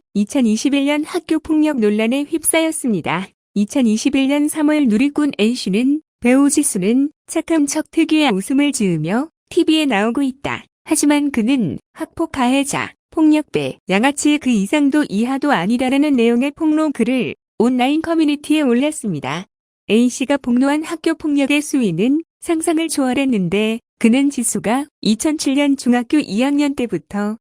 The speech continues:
본격적으로 학교 일진으로 군림하며 온갖 악행을 저질렀다고 주장했습니다. 그러면서 지수가 속한 일진 무리가 다수에게 구타, 모욕, 담배, 셔틀, 괴롭힘, 조롱, 욕설, 왕따,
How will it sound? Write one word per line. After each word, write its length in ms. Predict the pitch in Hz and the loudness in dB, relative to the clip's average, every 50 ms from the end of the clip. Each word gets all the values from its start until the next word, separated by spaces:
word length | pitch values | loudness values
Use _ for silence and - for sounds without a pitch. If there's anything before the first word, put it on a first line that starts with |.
| _ _ _ | _ _ _
본격적으로 680 | - - 254 254 - - - - - 285 277 277 277 294 | 0 2 2 2 2 0 0 0 -2 -2 0 0 -2 -2
학교 300 | 311 - 349 - - 339 | -2 -4 -8 -2 2 2
일진으로 640 | 311 294 285 269 - 233 233 202 175 208 254 277 277 | 2 2 0 -2 -2 -2 -2 0 0 0 0 -2 -2
군림하며 800 | - - 240 226 233 247 240 233 208 196 220 233 202 123 101 - - _ _ | -2 -2 0 2 2 2 0 0 -2 -2 -2 -2 -2 -4 -6 -10 -12 _ _
온갖 340 | - 208 233 240 277 294 277 - | 2 2 2 2 2 -2 -4 -4
악행을 480 | 247 240 226 - - 302 294 294 302 285 | -6 -6 -4 -4 -2 -2 0 0 -2 -2
저질렀다고 840 | - 233 202 196 - 254 254 247 240 - - 180 185 - 254 262 | -4 -4 -4 -4 -2 -2 -4 -4 -4 -4 -4 -4 -2 0 -2 -2
주장했습니다. 920 | - - 240 220 302 302 302 311 311 - - 196 156 135 - 131 131 135 - _ _ - | -2 -2 -2 -2 0 0 -2 -2 -4 -6 -6 -6 -6 -6 -6 -6 -8 -8 -10 _ _ 0
그러면서 680 | 254 247 247 240 233 226 220 - 254 240 208 165 139 - - _ | 2 2 2 2 0 0 0 -2 -2 0 0 -2 -2 -4 -8 _
지수가 400 | - - 254 - - - 302 302 | 0 0 0 0 -2 -2 -2 -2
속한 400 | - - 254 - - 285 277 247 | -2 -4 -6 -4 -4 -4 -4 -2
일진 560 | - - 208 220 214 - 269 262 214 151 113 - - _ | -2 -2 -2 -2 -2 -2 -2 -2 -2 -4 -6 -10 -14 _
무리가 380 | - 170 202 202 254 254 285 285 | -6 -2 0 0 2 0 0 -2
다수에게 560 | - 311 302 302 - 294 294 285 269 294 285 | -2 -2 -4 -2 0 0 0 0 0 -2 -4
구타, 480 | 285 - - 214 - - 262 233 175 - - _ _ | -4 -4 -6 -4 -4 -4 -4 -4 -4 -6 -10 _ _
모욕, 280 | 175 185 220 247 254 - _ _ | 2 2 4 4 2 0 _ _
담배, 480 | - 240 254 254 233 - 151 127 90 - - _ | -2 -2 -2 0 -2 -4 -4 -4 -6 -8 -12 _
셔틀, 560 | - - 302 294 - - 277 277 208 135 - - _ - | -6 -4 -4 -2 -2 -2 0 0 0 -2 -2 -6 _ 2
괴롭힘, 580 | - 277 294 330 330 - - 254 175 127 113 - - _ | 2 4 4 2 0 0 -2 -2 -2 -2 -4 -10 -16 _
조롱, 560 | - - 262 254 277 277 277 240 180 139 - - - _ | -4 0 2 2 2 2 2 0 -2 -4 -6 -10 -4 _
욕설, 500 | - 226 220 - - - 175 135 117 110 - _ | 0 0 0 -2 -4 -4 -4 -4 -4 -8 -6 _
왕따, 560 | 214 220 240 254 240 - - 151 120 98 - | 0 2 2 0 0 -2 -4 -4 -4 -6 -10